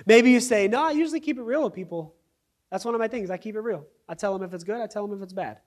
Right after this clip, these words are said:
But then you look back on your social media and you see all these great pictures of you. You don't see any pictures of you right after you rolled out of bed, before you brush your teeth or fixed your hair or put your clothes on, right? Why not? Because that goes public. And ev-, even if you have a private account, it goes to your friends.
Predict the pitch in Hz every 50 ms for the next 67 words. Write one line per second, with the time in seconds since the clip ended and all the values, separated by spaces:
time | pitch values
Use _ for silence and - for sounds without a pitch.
0 | _ _ _ _ _ _ _ _ _ _ _ _ _ - 180 175 202 208 214 214
1 | 208 208 208 220 202 196 202 196 185 - - 202 190 - 196 202 208 202 190 175
2 | 170 180 165 - - 175 170 170 175 180 180 170 151 160 - 175 180 170 175 175
3 | 190 175 - 180 165 165 156 160 165 151 165 180 208 233 226 - 208 196 180 165
4 | 170 202 208 - 175 170 160 165 160 156 160 160 165 165 156 160 165 165 151 156
5 | 156 156 156 151 143 143 147 156 156 151 147 143 - 170 165 151 151 151 151 139
6 | - 151 143 - 165 147 147 143 - 147 - - 135 127 156 175 170 147 147 -
7 | 160 151 139 131 - 165 170 165 139 127 120 127 139 156 190 254 262 - - -
8 | _ _ _ _ - _ - - - - - - - - - _ - 214 247 277
9 | 320 302 302 339 392 415 294 180 - - - - - - - - - _ _ _
10 | _ _ _ _ _ _ _ _ _ _ _ _ - 262 - 294 311 262 - -
11 | - - 254 226 240 247 247 254 254 - - - 277 440 403 349 262 196 180 -
12 | - - - - - _ _ _ _ _ _ _ _ _ - 302 320 370 392 392
13 | 320 320 - 302 339 359 349 349 254 302 311 285 277 - 285 311 311 302 294 254
14 | 247 - 339 - 240 247 - 247 233 226 226 - - 208 208 202 180 - - 240
15 | 269 226 185 156 143 139 135 - -